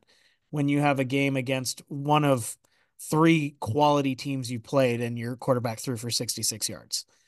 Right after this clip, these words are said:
Um, I just don't see what Michigan fan is trying to paint when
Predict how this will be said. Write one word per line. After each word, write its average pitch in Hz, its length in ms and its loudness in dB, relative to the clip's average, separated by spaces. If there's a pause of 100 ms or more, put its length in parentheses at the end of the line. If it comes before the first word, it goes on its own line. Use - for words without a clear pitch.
(240)
Um, 120 680 0 (180)
I 143 100 0
just 147 360 -2
don't 156 340 0
see 131 840 -2 (1700)
what 151 240 -4
Michigan 143 460 -2
fan 135 260 -4
is 123 120 -4
trying 131 360 -4
to 123 100 -6
paint 120 460 -6 (220)
when 123 560 -4